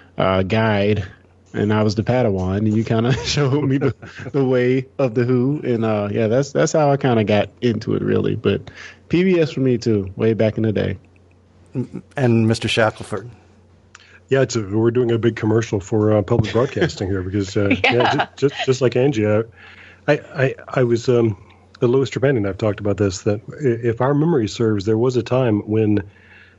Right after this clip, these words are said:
Speaker 3: our P B S affiliates nationwide, they apparently had what was sort of basically the Fourth Doctor package, and they would show Robot up to Castrovalva and then start over.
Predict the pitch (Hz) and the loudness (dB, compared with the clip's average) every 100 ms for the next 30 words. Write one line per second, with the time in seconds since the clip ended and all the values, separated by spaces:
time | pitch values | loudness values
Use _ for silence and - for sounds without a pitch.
0 | _ 110 107 95 127 123 107 98 - 120 | _ -4 -2 -2 0 0 -2 -4 -2 2
1 | 113 107 - 110 120 113 104 120 117 95 | 2 0 0 -2 0 0 2 2 2 0
2 | 117 107 135 165 143 110 92 113 107 104 | 0 0 -2 -2 0 0 0 0 0 -2
3 | 92 _ _ _ _ - 127 104 - 123 | -6 _ _ _ _ -2 -2 -2 -2 -2
4 | 104 123 123 107 87 123 110 - 113 - | 0 -2 0 -2 -2 0 0 0 -2 0
5 | 101 113 127 - 76 - - - - - | -2 0 -2 -4 -10 -14 -16 -20 -20 -20
6 | - - 107 110 104 - 113 104 117 113 | -10 -2 0 0 0 0 0 2 0 2
7 | 110 104 110 - 117 110 104 - _ _ | 2 2 0 0 0 2 0 -6 _ _
8 | _ - 120 117 110 104 156 101 85 - | _ -2 -2 0 -2 0 -2 -4 -8 -12
9 | _ _ _ - 127 123 - 127 139 208 | _ _ _ -2 0 0 0 0 0 -2
10 | 92 | -6